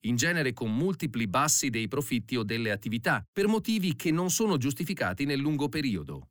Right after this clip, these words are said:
Per cui società come Netflix o altri titoli growth possono a pieno titolo suscitare l'interesse degli investitori value.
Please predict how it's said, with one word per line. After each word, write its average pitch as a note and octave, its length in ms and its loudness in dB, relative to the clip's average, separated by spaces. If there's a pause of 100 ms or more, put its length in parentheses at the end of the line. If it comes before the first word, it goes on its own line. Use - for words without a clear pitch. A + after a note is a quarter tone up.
(140)
Per A2+ 140 2
cui E3 300 4
società C3+ 400 0
come A#2+ 240 0
Netflix A#2+ 720 0
o G#2 200 0
altri B2 400 2
titoli A2+ 440 0
growth D3+ 600 0
possono F#3+ 400 2
a A2+ 60 0
pieno E3+ 300 0
titolo G3 420 -2
suscitare C3+ 600 2
l'interesse A#2+ 640 0
degli A#2 200 0
investitori B2 640 -2
value. D#2 440 -4